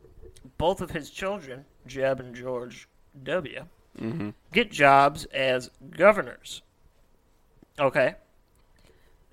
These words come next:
Speaker 1: They all get their jobs. You know, they're having a good time. And then eventually, uh, let's just face it, uh, Jeb stole the election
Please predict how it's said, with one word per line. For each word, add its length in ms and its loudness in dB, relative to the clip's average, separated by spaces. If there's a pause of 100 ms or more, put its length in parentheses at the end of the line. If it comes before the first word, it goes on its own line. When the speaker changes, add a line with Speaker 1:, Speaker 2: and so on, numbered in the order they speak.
(140)
Speaker 1:
They 160 8
all 320 10
get 180 0
their 180 4
jobs. 520 4
You 140 -4
know, 160 -2
they're 120 2
having 240 2
a 60 -6
good 180 -6
time. 360 -8 (920)
And 140 2
then 100 4
eventually, 680 2
uh, 260 6
let's 280 0
just 220 -8
face 320 -2
it, 240 -6
uh, 260 -2 (800)
Jeb 640 4
stole 400 -6
the 140 -8
election 560 -4